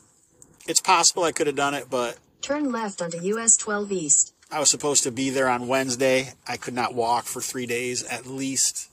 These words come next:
Speaker 1: I'm back to work today, which is March twenty-eighth, two thousand twenty-three. I am Jason Hobbs,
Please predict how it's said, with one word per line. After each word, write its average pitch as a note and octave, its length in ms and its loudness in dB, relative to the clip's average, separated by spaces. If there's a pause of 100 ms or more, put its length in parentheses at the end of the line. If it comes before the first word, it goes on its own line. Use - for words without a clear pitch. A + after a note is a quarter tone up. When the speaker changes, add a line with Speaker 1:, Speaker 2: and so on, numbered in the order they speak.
(280)
Speaker 1:
I'm B2+ 140 -12
back B2 240 2
to - 100 -6
work B2 280 0
today, C3+ 580 0 (920)
which E3 240 4
is A#3+ 640 6 (1700)
March C3+ 280 4
twenty-eighth, C3+ 840 -4 (380)
two F3+ 320 2
thousand A#2+ 840 4
twenty-three. B2+ 680 -4 (140)
I A#2+ 140 -2
am A#2 120 -6
Jason A2+ 340 0
Hobbs, B2+ 440 -2